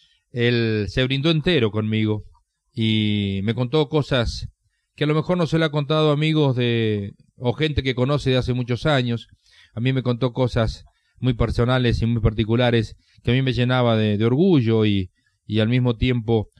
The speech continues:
un tipo totalmente transparente. Pero bueno, Paola, eh,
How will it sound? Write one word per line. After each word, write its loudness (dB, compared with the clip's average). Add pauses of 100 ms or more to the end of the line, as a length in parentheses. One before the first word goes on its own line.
(100)
un -4
tipo 0
totalmente -2
transparente. -2 (380)
Pero 2
bueno, 2 (440)
Paola, 0 (280)
eh, 0